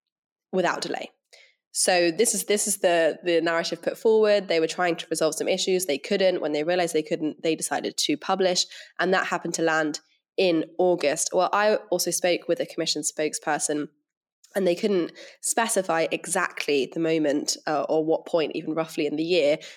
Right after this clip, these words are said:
that the Commission realised these shortcomings could not be overcome. Um, and I also asked them about, you know, this decision to publish in the middle of summer, because, you know, it could have been maybe July or could have been September, you know, back when most agricultural stakeholders are working.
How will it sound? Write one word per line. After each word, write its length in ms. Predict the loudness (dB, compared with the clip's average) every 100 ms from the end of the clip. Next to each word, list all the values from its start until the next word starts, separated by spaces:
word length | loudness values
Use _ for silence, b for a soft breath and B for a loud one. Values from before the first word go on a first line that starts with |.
| B
that 180 | -2 -2
the 60 |
Commission 600 | -4 -2 0 2 0 0
realised 540 | 0 2 2 2 0 0
these 120 | -2
shortcomings 480 | 0 -2 -2 -4 -4
could 140 | -4
not 140 | -4 -2
be 100 | -2
overcome. 460 | -2 -4 -2 -2 -4 -8 B B B B
Um, 480 | 0 2 2 2 0 0
and 320 | 2 4 4
I 120 | 2
also 260 | 2 2 2
asked 300 | 2 -2 -6
them 80 | -4
about, 520 | 0 2 2 -2 -8 -8 _
you 240 | -14 -6
know, 240 | -4 -2 -4
this 160 | -4 -4
decision 320 | -2 -2 -2
to 60 | -6
publish 360 | -4 0 0
in 80 | -2
the 80 | -4
middle 220 | -6 -8
of 100 | -6
summer, 260 | -2 -2 -2
because, 440 | -4 -4 -4 -4 -10 _ _ _ -8
you 100 | -6
know, 80 | -6
it 100 | -6
could 140 | -6
have 100 | -2
been 160 | -2 -4
maybe 180 | -6
July 520 | -4 0 2 2 2 0
or 100 | 0
could 140 | -2
have 80 | -4
been 100 | -4
September, 720 | -6 -4 -2 -2 2 2 2 -2 B B B _
you 120 | -2
know, 140 | -2 0
back 240 | -4 -4
when 140 | -6 -2
most 220 | -2 -2
agricultural 440 | -6 -6 -6 -6
stakeholders 520 | -6 -6 -4 -6 -6
are 60 | -4
working. 580 | 0 0 -2 -2 -2